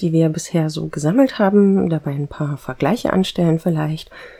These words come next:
und ein kleines erstes Fazit ziehen für uns. Dabei gucken wir nach folgenden Fragen.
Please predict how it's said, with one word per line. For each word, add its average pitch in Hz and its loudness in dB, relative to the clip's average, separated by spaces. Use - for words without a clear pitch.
und - 2
ein 165 2
kleines 165 2
erstes 151 -6
Fazit - -6
ziehen 156 0
für - -6
uns. - -6
Dabei 160 -4
gucken - 0
wir 165 2
nach 147 -6
folgenden 175 2
Fragen. 160 0